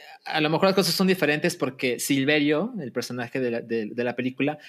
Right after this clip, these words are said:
es periodista", ¿no? Pero creo que Iñárritu lo que intentó es, "Bueno, no voy a poner a alguien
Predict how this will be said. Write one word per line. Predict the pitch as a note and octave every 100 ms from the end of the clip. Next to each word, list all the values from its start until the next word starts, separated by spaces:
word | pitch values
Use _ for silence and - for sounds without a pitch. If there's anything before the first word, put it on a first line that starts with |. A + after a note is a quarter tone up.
| - -
es | C3+ C3+
periodista", | E3+ C#3 C3+ G3+ F#3+ - - -
¿no? | C3 E3+
Pero | C#3+ C#3 C#3+ - - - _ _ _ _ _ _ _ - _
creo | F#3+ G#3
que | G#3 A3+ F3+ F3
Iñárritu | C#3+ D#3 D#3+ F3 F3
lo | C#3+
que | C3+
intentó | B2+ B2+ B2+ D3+ D3+
es, | D3 C#3+
"Bueno, | D3 F3 D#3
no | E3+
voy | F3+ G3
a | F3+
poner | C#3 D3 D3+
a | D3+
alguien | D3 C#3+ C#3+ D3+ D#3+